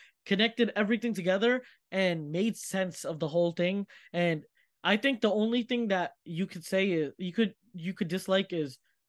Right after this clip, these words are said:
him not, him killing eighty percent of, like, his decision.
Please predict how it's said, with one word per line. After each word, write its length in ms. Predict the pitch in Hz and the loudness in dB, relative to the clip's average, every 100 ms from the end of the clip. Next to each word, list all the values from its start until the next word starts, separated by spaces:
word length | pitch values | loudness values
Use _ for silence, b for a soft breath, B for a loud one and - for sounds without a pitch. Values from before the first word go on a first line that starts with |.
| _ | _
him 420 | - 202 214 180 | 2 4 4 2
not, 320 | 170 175 165 - _ - | 2 4 2 -2 _ -6
him 200 | 165 220 | 0 0
killing 260 | 214 202 185 | 2 2 2
eighty 200 | 175 175 | 0 -2
percent 260 | - 165 | -4 -4
of, 160 | 151 135 _ b - | -4 -8 _ b -2
like, 120 | 202 | 4
his 160 | 262 220 | 6 6
decision. 520 | 208 220 175 139 | 4 2 2 -2